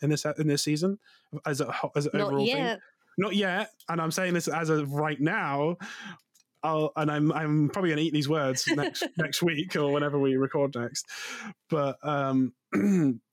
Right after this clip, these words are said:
Speaker 1: as of right now, a lot of the action lately has been very lackluster, and it's all been around Bellamy, and it's all been very, like,
Speaker 2: Yeah.
Speaker 1: wishy-washy fights and stuff. And even in this episode, it was just not well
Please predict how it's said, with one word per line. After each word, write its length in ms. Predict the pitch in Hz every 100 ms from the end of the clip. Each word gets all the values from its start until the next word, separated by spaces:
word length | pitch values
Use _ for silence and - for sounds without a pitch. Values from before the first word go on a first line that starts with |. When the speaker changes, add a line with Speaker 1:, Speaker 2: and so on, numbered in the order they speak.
| -
Speaker 1:
as 160 | 165 156
of 80 | 139
right 160 | 139
now, 480 | 143 143 123 123 117 -
a 60 | 139
lot 200 | 143 139
of 80 |
the 100 | 135 135
action 340 | 127 - 123
lately 460 | 120 135 139 123 110
has 180 | 131
been 160 | - 123
very 460 | 123 120 117 110 113
lackluster, 680 | 120 113 - 110 - - - _ -
and 100 | 147
it's 100 | 151
all 120 | 196
been 140 | 190 175
around 220 | 151 151
Bellamy, 460 | 143 135 117 110 110 _ -
and 80 | 143
it's 140 | 135
all 80 | 147
been 120 | 143
very, 280 | 139 135 131
like, 380 | 127 123 123 - - - - - - _ _ -
Speaker 2:
Yeah. 380 | 202 165 165 180 - 160
Speaker 1:
wishy-washy 680 | 151 156 143 135 - 147
fights 460 | - 139 123 - -
and 420 | 127 123 120 123 - 156 156 269 -
stuff. 420 | - - 127 -
And 100 | 151
even 160 | 147 143
in 80 | 135
this 180 | 131 131
episode, 300 | 117 127 120
it 60 |
was 100 | 113
just 200 | - 113 -
not 240 | 131 113 120
well 340 | 113 113 107